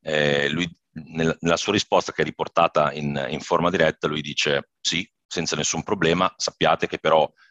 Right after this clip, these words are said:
potete diventare amici di chiunque, dovete essere in grado, dovrete o potrete o vi dovete trovare nella, nella condizione di poter gestire delle discussioni anche molto complicate. Quindi se sapete che non siete in grado di gestirle,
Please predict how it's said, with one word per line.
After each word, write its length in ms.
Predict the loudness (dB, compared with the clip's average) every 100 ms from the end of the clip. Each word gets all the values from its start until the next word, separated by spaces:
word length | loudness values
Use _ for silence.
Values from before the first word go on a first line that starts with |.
| _ _
potete 300 | -6 -2 -2
diventare 440 | -2 -2 2 2
amici 400 | 2 0 -2 -4
di 100 | -8
chiunque, 800 | -6 -2 0 0 0 2 2 -2 _ _ -8
dovete 560 | -6 0 0 2 4
essere 340 | 4 4 0 -2
in 100 | 0
grado, 340 | 4 4 2
dovrete 640 | 0 -2 0 0 0 0 0 0
o 140 | -4 -4
potrete 680 | -6 -2 2 2 0 -2
o 80 | -4
vi 140 | -4 -6
dovete 320 | -4 -4 -4
trovare 540 | -2 2 6 6 4
nella, 280 | 2 0 0 _ -16 -12 -10
nella 200 | -2 0
condizione 540 | 0 -2 -2 0 0 0
di 200 | -2 -10 _ _ -8
poter 320 | -4 0 0
gestire 420 | 0 -4 0 0
delle 160 | 0 -4
discussioni 500 | -6 -4 -2 0 0
anche 180 | 0 0
molto 300 | -2 -4 -8
complicate. 680 | -10 -8 0 2 0 -4 _
Quindi 380 | -6 -4 -4 -8
se 200 | -8 -4
sapete 500 | -2 -2 -2 -4 -2
che 80 | -2
non 120 | -2
siete 200 | -2 -2
in 60 | 0
grado 220 | 2 0
di 120 | -2
gestirle, 760 | -2 -2 -2 -2 0 2 2 0